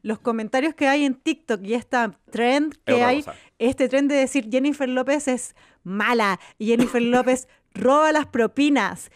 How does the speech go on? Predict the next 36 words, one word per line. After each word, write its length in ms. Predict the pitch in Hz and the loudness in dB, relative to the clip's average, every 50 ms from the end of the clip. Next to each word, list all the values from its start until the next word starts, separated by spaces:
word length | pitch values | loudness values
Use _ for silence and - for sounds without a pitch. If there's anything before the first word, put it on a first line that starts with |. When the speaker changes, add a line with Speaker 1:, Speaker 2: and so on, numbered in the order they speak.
| _ _ - | _ _ -6
Speaker 1:
y 100 | 214 226 | 0 0
"Jennifer 340 | 240 247 262 254 - 254 240 | 2 2 2 0 0 -2 0
López, 520 | 240 247 262 262 262 269 269 277 - - - - | 2 2 2 2 2 2 2 2 0 -4 -6 -4
eh, 320 | 226 226 220 214 214 220 - | -2 0 0 0 0 -2 -2
es 180 | 233 240 - - | -4 -4 -4 -4
tan 340 | - 302 311 320 330 311 | -2 0 0 0 0 0
diva 300 | 285 311 320 349 359 381 427 466 480 - - - _ _ _ _ | 0 2 2 2 2 2 2 0 -2 -6 -14 -20 _ _ _ _
que 320 | - 240 226 226 226 220 - | 0 0 2 2 0 0 0
trata 300 | 262 269 277 269 277 269 | 0 -2 0 0 0 0
mal 240 | 262 254 277 302 302 | 2 2 2 2 2
al 160 | 294 294 - | 0 0 -2
trabajador 600 | - 240 240 233 233 - 233 233 254 277 - - | -2 -2 -2 -2 -2 -2 0 0 0 0 -2 -4
común", 360 | - 269 233 233 269 339 427 - _ _ _ _ _ _ _ _ _ - | -4 -2 0 0 0 -2 -2 -6 _ _ _ _ _ _ _ _ _ 0
eso 260 | 277 403 440 - 480 | 0 0 2 2 0
siento 420 | 480 - 330 330 330 302 - 339 - | 0 0 -2 -4 -4 -4 -4 -6 -6
que 200 | - 190 175 131 | -6 -10 -12 -12
sí 360 | - - - - 330 370 359 - | -14 -14 -4 0 0 0 2 0
hace 320 | - 302 302 294 - 302 254 | 0 -2 -2 -2 -4 -6 -6
que 80 | 285 | -4
la 140 | 262 269 254 | -4 -4 -4
gente 340 | - 277 269 262 - 277 254 | -2 -4 -4 -2 -2 -2 -2
no 240 | 247 240 247 262 262 | 0 0 0 0 -2
escuche, 420 | 269 - - 254 240 - - 247 - | -4 -6 -8 -10 -8 -6 -8 -8 -6
apague 420 | 214 220 220 _ - 269 262 269 | -4 -6 -4 _ 0 2 2 2
la 80 | 247 226 | 2 0
radio. 240 | 214 185 - - - | -2 -4 -8 -12 -14
Speaker 2:
Sí. 200 | - - 98 - - - _ - | -12 -12 -12 -12 -14 -16 _ -2
Speaker 1:
Eso 280 | 262 339 349 - 440 415 | 0 0 0 0 0 0
es 220 | - - 254 - - | 0 -2 -4 -4 -2
muy 300 | 226 233 240 294 392 415 | 0 2 4 4 2 0
fuerte 500 | - - 311 349 - - - 226 202 - | 0 0 0 0 0 0 -2 -2 -2 -2
y 140 | 208 220 247 | 0 0 0
eso 220 | 285 302 - 381 | 0 0 -2 -6
sí, 260 | - - 339 339 381 427 494 494 - _ _ _ _ _ _ _ _ | -4 -2 0 2 2 2 0 0 -4 _ _ _ _ _ _ _ _
más 440 | - 240 240 254 311 392 494 494 - | -2 2 2 4 4 4 2 0 -2
que, 140 | - - | -2 0